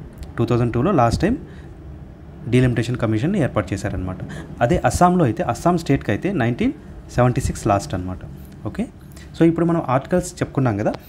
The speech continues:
డీలిమిటేషన్ కమిషన్ అనేది ఈ ఆర్టికల్స్‌ని బేస్ చేసుకొని చేస్తారని. ఆర్టికల్ ఎయిటీ టూ, ఆర్టికల్ వన్ సెవెంటీ, ఆర్టికల్ త్రీ థర్టీ, అలాగే ఆర్టికల్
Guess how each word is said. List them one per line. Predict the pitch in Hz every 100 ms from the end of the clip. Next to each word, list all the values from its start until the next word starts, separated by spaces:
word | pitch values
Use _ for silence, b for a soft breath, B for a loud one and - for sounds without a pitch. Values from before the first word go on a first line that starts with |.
| B B - - - 107
డీలిమిటేషన్ | 123 147 139 131 131
కమిషన్ | 113 113 123
అనేది | 107 110 190 277 - 127
ఈ |
ఆర్టికల్స్‌ని | 123 117 - 139 - 147
బేస్ | 113 110
చేసుకొని | 113 - 107
చేస్తారని. | 104 - 104 113
ఆర్టికల్ | 151 117 - 110
ఎయిటీ | 104 104
టూ, | 107 190 277 B B B
ఆర్టికల్ | 110 110 - 107
వన్ | 104
సెవెంటీ, | 113 110 104 202 208
ఆర్టికల్ | 110 107 - 107
త్రీ | - 110
థర్టీ, | 107 - 220 - B B
అలాగే | 113 110 214
ఆర్టికల్ | 220 117 - -